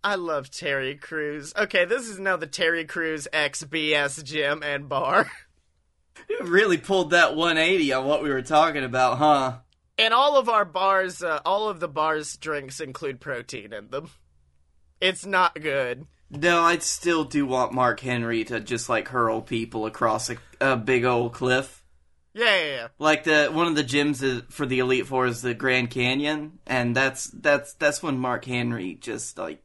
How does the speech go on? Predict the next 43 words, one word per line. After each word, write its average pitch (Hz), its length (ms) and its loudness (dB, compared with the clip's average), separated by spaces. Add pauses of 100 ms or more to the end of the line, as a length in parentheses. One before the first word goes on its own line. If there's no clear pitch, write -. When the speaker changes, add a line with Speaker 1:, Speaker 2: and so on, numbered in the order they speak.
Speaker 1:
Hen-, 160 260 -4
Speaker 2:
throws 117 340 -2
you. 285 160 -8
Speaker 1:
hold 202 180 2
on. 190 120 0
Speaker 2:
Henry. 135 420 4
Speaker 1:
<laughs> - 60 0 (760)
Yeah, 254 60 2
thank 175 340 -2
you. 180 220 -6
Speaker 2:
Mark 165 240 2
Speaker 1:
Uh, 160 40 -6
Speaker 2:
Henry. 123 680 2 (260)
Speaker 1:
how 226 180 -2
about 233 260 -2
this? 190 400 -6 (140)
Take 185 200 -6
Terry 220 320 -4
out 196 120 -2
of 185 80 -6
strength. 156 440 -4
Mark 165 220 -4
Henry's 180 400 -6
in 156 140 -4
on 147 160 -4
strength. 151 480 -6 (320)
Terry's 196 500 -2
the 131 100 -8
fourth, 185 600 -4 (100)
the, 135 220 -4 (160)
the 151 160 -8
main 160 640 0
Elite 147 340 -6
Four 147 380 -2
guy, 107 480 -6 (960)
and 151 200 0
his 160 360 -6
deal 156 300 -2
is 139 120 -10
that 135 140 -6
he's 156 280 -6
got 135 240 0
everything. 127 760 -8